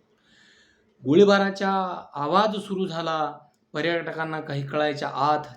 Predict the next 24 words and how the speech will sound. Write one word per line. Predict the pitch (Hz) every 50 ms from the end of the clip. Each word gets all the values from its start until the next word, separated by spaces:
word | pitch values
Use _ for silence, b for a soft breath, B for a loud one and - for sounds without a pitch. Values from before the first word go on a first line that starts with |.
| - -
त्यांचं | 139 135 135 135 139 123
जीवन | 120 135 139 143 139 135
संपवण्यात | 135 - 139 131 127 135 156 160 160 151 143 143
आलं. | 139 135 131 131
कोणाच्या | - 135 135 131 123 - 135 123 123
छातीवर, | - - 139 139 - 143 139 135 135
कोणाच्या | 135 - 131 127 123 120 - 120
पोटात, | 113 - - 135 135 135 147 143 135 135 - -
कोणाच्या | - 120 123 120 117 117 - 139 117 113 113 113 B B B B B _
डोक्यात | 123 113 139 156 151 143 180 156 139 131 120 120
गोळ्या | 123 131 160 175 160
झाडल्या | 131 127 123 127 123 123 120
गेल्या. | 120 120 120 123 120
निष्पाप | 117 120 127 123 - - - - - 160 160 160 160 156 - - 123
जीव | - 123 139 175 160 151
रक्ताच्या | 139 135 139 - - 143 123 123 - 131 117
थारोळ्यात | - - - - 160 160 180 202 202 180 - - -
तो | 143 131
लोळत | 127 123 127 139 156 185 202 - -
होते. | - 123 120 - - 123 123 123 B B B B B B B B B _ 135
उघड्या | 123 123 117 120 120
डोळ्यांनी | 117 113 - 127 139 143 143 139 120 120 117
दिवसा | 113 127 135 135 135 139 120 113
ढवळ्या. | 98 - 113 120 127 131 123 123